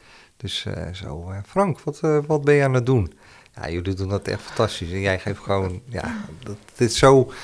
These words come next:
Je, je ziet natuurlijk heel veel filmpjes die redelijk onnatuurlijk zijn. Eh,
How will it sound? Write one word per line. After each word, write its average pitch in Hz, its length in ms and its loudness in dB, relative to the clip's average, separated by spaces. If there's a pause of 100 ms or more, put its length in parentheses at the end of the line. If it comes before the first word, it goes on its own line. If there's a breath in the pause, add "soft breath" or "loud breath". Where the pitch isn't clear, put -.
(680 loud breath)
Je, 120 260 -2
je 120 120 -4
ziet 120 160 0
natuurlijk 117 340 0
heel 135 80 6
veel 113 160 0
filmpjes 123 840 -2 (100)
die 104 260 -6 (140)
redelijk 107 580 -2
onnatuurlijk 107 540 -2
zijn. 85 340 -8 (480)
Eh, 87 140 -10